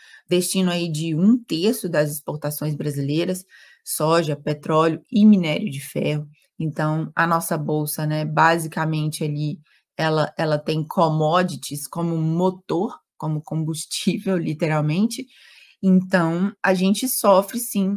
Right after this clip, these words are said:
esse impacto por lá, tá? Então, são todas essas questões que a gente tem que analisar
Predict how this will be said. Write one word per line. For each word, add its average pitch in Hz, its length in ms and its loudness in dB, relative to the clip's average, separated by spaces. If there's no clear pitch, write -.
esse - 400 -4
impacto 190 720 0
por 180 160 0
lá, 139 220 0
tá? 151 240 -2
Então, 160 300 -2
são 185 200 0
todas 254 300 0
essas 285 300 2
questões 226 420 0
que - 80 -4
a 208 40 2
gente 208 200 -2
tem 202 160 -2
que 208 80 -4
analisar 185 480 0